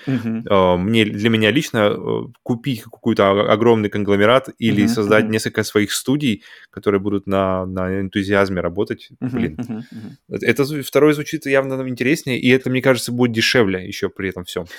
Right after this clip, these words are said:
Speaker 2: То есть
Speaker 1: Ну,
Speaker 2: там, там
Speaker 1: дешевле
Speaker 2: нужно
Speaker 1: это
Speaker 2: будет платить не, не столько деньгами. Ну, блин, на семьдесят, на шестьдесят восемь и семь миллиардов, если, может, мы не, да, не будем округлять миллиарды, э, можно было бы много за-, за-, созда-, создать студий своих и запилить проектов. Кто,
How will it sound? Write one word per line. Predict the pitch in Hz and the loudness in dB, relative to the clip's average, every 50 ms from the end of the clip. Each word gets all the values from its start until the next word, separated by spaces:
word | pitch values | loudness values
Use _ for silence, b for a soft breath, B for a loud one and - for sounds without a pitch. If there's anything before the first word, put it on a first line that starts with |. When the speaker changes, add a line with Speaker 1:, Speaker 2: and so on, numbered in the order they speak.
| B B B B | B B B B
Speaker 2:
То | B 98 | B -8
есть | 92 - | -6 -4
Speaker 1:
Ну, | 151 139 | -2 -2
Speaker 2:
там, | 117 | 0
там | 113 | 2
Speaker 1:
дешевле | - 123 131 139 139 | 4 4 6 6 6
Speaker 2:
нужно | 135 123 131 | 4 4 4
Speaker 1:
это | 127 | 4
Speaker 2:
будет | 135 135 | 4 2
платить | - 120 110 143 127 127 | 2 -2 -2 -2 -4 -2
не, | 131 131 131 127 131 131 139 | -4 -4 -4 -4 -4 -4 -4
не | 135 143 143 147 139 135 131 | -2 -4 -4 -4 -4 -4 -2
столько | - - 151 143 - 123 | 0 2 0 2 0 -2
деньгами. | 113 123 123 117 123 127 135 | -4 -2 0 2 2 4 4
Ну, | 143 147 131 | 4 4 2
блин, | 120 127 143 147 135 127 120 _ b b b b b b b b b | 2 2 2 2 2 0 -4 _ b b b b b b b b b
на | 120 117 | -2 0
семьдесят, | - - 160 156 151 139 - 131 | 2 2 2 4 2 0 -2 -4
на | 131 131 127 127 135 | -6 -4 -2 0 0
шестьдесят | 131 - - 147 135 - 117 | 0 0 0 0 0 2 4
восемь | 143 156 143 - 139 139 131 | 2 2 2 2 -4 -4 -6
и | 120 | -6
семь | - - - 139 127 | -4 -2 0 0 2
миллиардов, | 117 110 104 110 117 131 120 110 - - | 2 2 4 4 4 4 2 -2 -4 -8
если, | 101 - 107 | -12 -10 -10
может, | 98 95 - - | -10 -10 -10 -8
мы | 104 101 | -6 -6
не, | 98 98 | -6 -4
да, | 98 98 98 101 | -4 -2 -2 -2
не | 104 104 | -2 0
будем | 104 107 101 104 | 0 0 2 2
округлять | 113 - 117 101 101 107 101 101 | 0 -2 -2 0 0 0 0 0
миллиарды, | 117 113 101 107 113 123 127 120 107 b b b b b b b b b b b _ _ - - | -2 0 2 4 4 4 2 0 -4 b b b b b b b b b b b _ _ -4 0
э, | 123 113 110 107 104 104 104 104 104 101 104 _ _ - | 4 4 6 6 6 6 6 6 4 2 0 _ _ -4
можно | 120 120 131 139 131 123 131 123 | 0 2 4 4 4 4 2 2
было | 120 135 135 131 | 4 4 4 6
бы | 120 120 | 4 2
много | 120 123 127 123 104 95 90 90 | 2 4 4 4 2 2 0 -2
за-, | 95 107 123 123 | -4 -4 -4 -4
за-, | 117 110 110 - | -4 -6 -6 -8
созда-, | - - - 113 101 110 120 117 110 117 113 | -6 -6 -4 -2 2 2 4 2 2 0 -4
создать | - 117 107 113 107 101 - | -8 -4 0 2 2 2 0
студий | - - - 131 147 147 135 101 95 _ _ - | -6 -6 -4 -4 -4 -2 -2 -4 -4 _ _ -14
своих | - - 107 104 98 90 87 _ _ _ _ - | -12 -6 -4 -2 -2 -4 -6 _ _ _ _ -12
и | 104 95 92 95 95 95 95 95 95 95 92 92 107 107 104 110 _ _ - | -12 -8 -8 -6 -6 -4 -2 -2 -2 -2 -4 -6 -10 -18 -20 -20 _ _ -14
запилить | 113 117 117 104 113 104 113 - - 113 120 117 - | -10 -8 -6 -6 -4 -6 -6 -4 -2 -4 -2 -2 2
проектов. | - 104 113 131 - - - _ | 4 4 4 4 2 -4 -8 _
Кто, | - 131 131 | -4 -4 -4